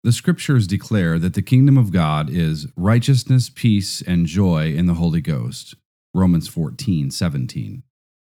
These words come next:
These characteristics of the kingdom are not meant to be demonstrated only by believers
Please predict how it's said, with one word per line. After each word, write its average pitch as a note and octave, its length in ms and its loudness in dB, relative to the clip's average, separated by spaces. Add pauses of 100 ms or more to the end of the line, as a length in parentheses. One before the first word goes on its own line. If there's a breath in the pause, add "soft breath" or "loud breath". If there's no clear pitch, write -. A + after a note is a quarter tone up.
(220)
These D3+ 240 4
characteristics G2 840 -2
of E2 100 -2
the F2 100 -4
kingdom D2+ 460 -2
are F#2 100 0
not G2 260 2
meant F#2+ 320 0
to F2+ 60 -4
be E2 140 -2
demonstrated F2 720 0
only A2+ 220 4
by G#2 180 0
believers D#2+ 800 0